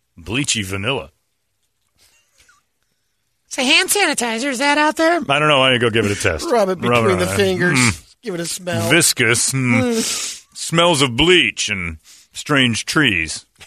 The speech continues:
Speaker 3: This
Speaker 1: Mm.
Speaker 3: one has a little pineapple
Speaker 1: Yep.
Speaker 3: taste.
Speaker 1: Asparagus.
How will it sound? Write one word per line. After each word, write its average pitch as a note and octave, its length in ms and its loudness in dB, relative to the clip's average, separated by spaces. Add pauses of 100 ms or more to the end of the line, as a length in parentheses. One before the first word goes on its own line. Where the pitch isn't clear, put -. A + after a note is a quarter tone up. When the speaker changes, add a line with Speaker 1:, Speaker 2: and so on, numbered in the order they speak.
(1300)
Speaker 3:
This C4+ 200 2
Speaker 1:
Mm. - 40 -4
Speaker 3:
one F4+ 120 0
has C#4 160 -2
a A3+ 40 -8
little A#3 160 0
pineapple C#4+ 600 -2
Speaker 1:
Yep. F#3 120 0
Speaker 3:
taste. B2 280 -10 (2000)
Speaker 1:
Asparagus. A#2 800 -2